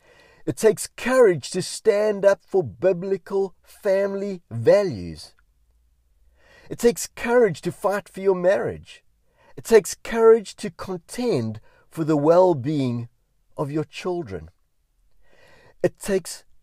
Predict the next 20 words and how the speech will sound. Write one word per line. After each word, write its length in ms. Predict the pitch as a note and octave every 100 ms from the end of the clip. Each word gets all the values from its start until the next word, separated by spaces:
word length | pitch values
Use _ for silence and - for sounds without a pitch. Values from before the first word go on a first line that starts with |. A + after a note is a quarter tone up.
| -
courage 520 | - A#3+ C4+ A3 B2 -
to 180 | D#3
pray 600 | - - F#3 C3+ G2+ F#2 - -
and 180 | C3+ F#2
believe 480 | A#2+ B2 B2 A#2+ -
for 140 | C#3
the 100 | B2
lost 420 | A#2+ B2 B2+ -
to 100 | C#3+
be 100 | B2
saved 640 | A#2 - G#2+ E2 D#2 D#2 _ _ _ _ _ -
and 180 | G#2+ A#2+
the 80 | A#2
sick 480 | - A#2+ - - - _ _ _ _
to 120 | C#3+
be 140 | C#3 D3
healed. 420 | D#3+ B3 - - _ _ _ _ _ _ _ _ _ _ _ _ _ _ _ - _ _ _ _ _ _ _ -
And 120 | C#3+
this 160 | F3+ G#3+
encouragement 880 | F#3 - F#3 E3+ A2 G#2+ G#2+ -